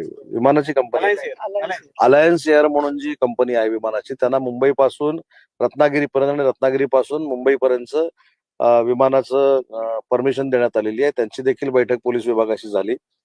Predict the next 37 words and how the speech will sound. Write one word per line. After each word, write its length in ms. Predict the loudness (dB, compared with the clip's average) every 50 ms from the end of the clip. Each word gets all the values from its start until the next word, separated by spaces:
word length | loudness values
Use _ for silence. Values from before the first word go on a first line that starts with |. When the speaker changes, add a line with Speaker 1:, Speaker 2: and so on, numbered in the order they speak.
| _ _ _ _ _ _ _ _ 2
Speaker 1:
ज्या 100 | 2 2
परमिशन्स 580 | 4 4 2 2 2 0 0 0 0 0 2 2
आहेत 200 | 4 4 4 2
दिल्लीच्या, 460 | 0 -4 -4 -2 -4 -2 0 2 2 2
त्या 140 | 0 -2
सायमल्टेनियसली, 960 | -2 -2 -2 -2 -2 -2 -4 -4 -4 -4 -4 -6 -4 -2 -2 0 0 -2 -4
अ, 320 | -6 -8 -8 -6 -6 -6 -4
महाराष्ट्र 480 | -2 0 2 4 4 2 2 0 0
विमान 220 | 0 0 0 -2 -2
प्राधिकरण 460 | -2 0 0 0 -2 -2 -4 -4 -4
घेतंय. 360 | -6 -6 -4 0 0 0 -2 -4 _ _ -20 _ _ _ _ _ -6
आणि 120 | 0 2
आज 140 | 4 4 6
आपल्या, 520 | 4 2 2 2 2 4 6 6 6 4 2 0 -4
अ, 100 | -10 -10 -10 _ -2
लक्षात 340 | -2 -2 0 2 0 2 4
आलं 200 | 4 4 4 2
असेल 180 | 2 -2 -6
की 100 | -6 -6 -6
तुमच्या 280 | -6 -6 -4 -2 -2 -2
समवेत 380 | 0 -2 -4 0 2 2 2 2 0
मी 120 | -4 -2 0
ह्या 100 | 0 0
विमानतळाची 580 | 0 0 -4 -4 -4 0 0 0 0 0 -2 -2
पाहणी 220 | -2 -2 0 -2 -4
केली, 280 | -6 -6 -6 -6 -6 -10 _ _ _ _ _ _ _ _ _ _ _ -6
जे 440 | 0 2 4 4 6 4 4 2 2 -2 _ _ _ _ -2
गेले 220 | 0 2 2 2
कित्येक 440 | 0 0 -6 -8 _ -2 -2 -2 0
दिवस, 420 | 0 2 4 4 4 2 0 -6 -12
अ, 260 | -8 -4 -2 -2 0 0
रत्नागिरीकरांचं 760 | -2 -2 -2 -2 0 0 -2 0 0 0 0 0 0 -4
स्वप्न 300 | -12 -10 -12 -12 -6 -2
होतं 260 | -2 -2 -2 -2 -4 -4
की 160 | -2 -2 -4
रत्नागिरीच्या 600 | -4 -4 -2 -4 -2 -2 -2 -4 -4 -2 0 0
विमानतळावरनं, 800 | 0 0 0 0 -2 -2 0 0 0 2 2 0 -2 -4 -6 -8